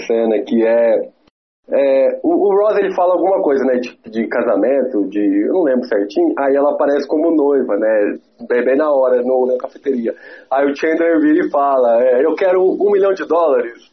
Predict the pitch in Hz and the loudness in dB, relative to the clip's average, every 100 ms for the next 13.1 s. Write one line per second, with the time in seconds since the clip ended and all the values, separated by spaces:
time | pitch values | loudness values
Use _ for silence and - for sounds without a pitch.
0 | - 139 147 139 135 147 135 120 120 151 | -6 -4 0 -2 0 0 0 -2 -6 -2
1 | 139 151 127 127 131 127 135 123 123 123 | -2 0 -2 0 0 0 -2 -2 -2 -4
2 | - - - 180 185 196 185 165 165 175 | -14 -18 -2 0 2 2 2 2 2 0
3 | 160 175 175 185 147 127 160 135 - - | 0 0 -2 0 0 0 0 0 0 0
4 | 143 160 160 147 - _ 139 143 143 123 | -2 0 -2 -4 -4 _ -4 -2 -2 -2
5 | 135 127 127 127 127 131 123 107 104 98 | 0 0 0 0 -2 0 0 0 0 -2
6 | 95 95 104 98 95 113 131 - 117 117 | -2 -4 -2 -2 -2 -2 -2 -2 -2 -2
7 | 120 117 113 117 117 - 104 101 117 117 | -2 -2 0 -2 -4 -4 -2 0 0 -2
8 | 117 - _ _ _ _ _ - 147 143 | -4 -12 _ _ _ _ _ -2 2 4
9 | 139 135 - 147 156 156 151 156 170 170 | 4 2 0 0 0 0 0 0 0 0
10 | 156 123 147 151 156 156 147 151 147 120 | -2 -2 0 2 2 2 2 2 2 2
11 | 110 113 107 120 120 147 165 - 139 135 | 2 0 -2 0 0 0 -2 -4 -4 0
12 | 123 123 123 123 127 - 98 117 - 127 | -2 -2 -2 0 0 0 0 0 -4 -10
13 | 123 | -10